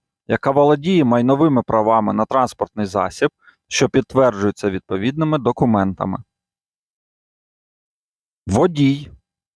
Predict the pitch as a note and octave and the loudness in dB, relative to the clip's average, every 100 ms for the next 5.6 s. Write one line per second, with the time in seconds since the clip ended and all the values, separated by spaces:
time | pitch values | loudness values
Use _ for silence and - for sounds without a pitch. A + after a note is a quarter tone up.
0 | _ _ _ - D#3+ F3 - B2+ G#2+ G2+ | _ _ _ 0 2 2 0 2 2 2
1 | B2+ C3 _ _ A2 B2 - C#3+ D#3 E3+ | -2 -4 _ _ -2 0 0 0 4 4
2 | G3+ D3+ - D3+ E3+ - - C3 A#2+ G#2 | 4 4 2 0 0 -4 -2 -2 -2 -2
3 | G2 - G2 A2 A#2+ - _ - A#2 C3 | -4 -6 -4 -4 -4 -12 _ -2 2 4
4 | E3 D#3 A#2 A#2+ - D3+ - B2 A#2 A2+ | 4 2 2 -2 2 0 2 0 2 2
5 | A#2 A2 G2+ G2 G2+ | 2 2 2 2 0